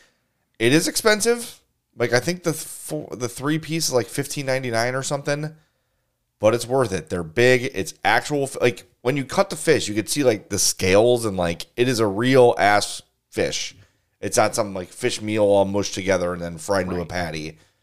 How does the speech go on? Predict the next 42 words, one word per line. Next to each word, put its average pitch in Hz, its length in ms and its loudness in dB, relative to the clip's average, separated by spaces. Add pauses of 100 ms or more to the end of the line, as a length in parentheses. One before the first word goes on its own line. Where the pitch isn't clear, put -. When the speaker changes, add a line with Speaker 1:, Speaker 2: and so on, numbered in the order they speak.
(300)
Speaker 1:
This 98 160 -8
is, 90 140 -6
like, 85 200 -8 (100)
out 117 180 6
of 104 140 0
the 101 80 4
water, 87 560 -2
fresh, - 560 -10
fresh - 280 0
caught 85 260 2
walleye, 78 560 -2
and 82 140 -4
it 82 100 -4
is 78 200 -6
terrific. 80 400 -6
By 123 100 6
the 117 80 4
way, 104 300 6 (680)
if 110 120 -4
you 113 80 0
missed 139 220 2
last 120 280 4
week's 101 200 -2
episode, 87 580 2 (600)
go 113 180 2
back 95 520 4 (600)
and 95 140 -6
get 104 100 4
all 107 180 8
the 101 80 2
massive 107 680 0
Culver's 98 420 2
news 82 240 -6
we 82 100 -8
got. 78 400 -10 (360)
Speaker 2:
Yes. - 560 -16
Speaker 1:
And 87 140 -10
coming 104 260 -2
up, 139 140 -2
Rick, 101 260 -2
in 90 160 -10
this 98 240 -4